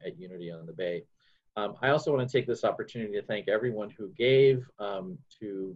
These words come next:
Bill and Turnberry Associates for your constant support. I think we've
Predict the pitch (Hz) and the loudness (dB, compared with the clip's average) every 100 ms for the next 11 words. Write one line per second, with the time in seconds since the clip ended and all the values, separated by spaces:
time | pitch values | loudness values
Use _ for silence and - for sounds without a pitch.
0 | - 127 131 131 123 98 92 - 127 127 | 0 4 6 4 2 -4 -12 -6 0 4
1 | 120 107 - 117 113 95 117 - - _ | 4 4 2 2 2 2 2 0 -10 _
2 | _ _ _ - 101 113 123 - 120 117 | _ _ _ 0 0 0 -2 0 -2 -2
3 | - 113 - - - 117 117 101 101 110 | -8 -10 -6 -4 2 2 2 0 -4 -6
4 | 110 - - 101 104 | -6 -8 -10 -6 -6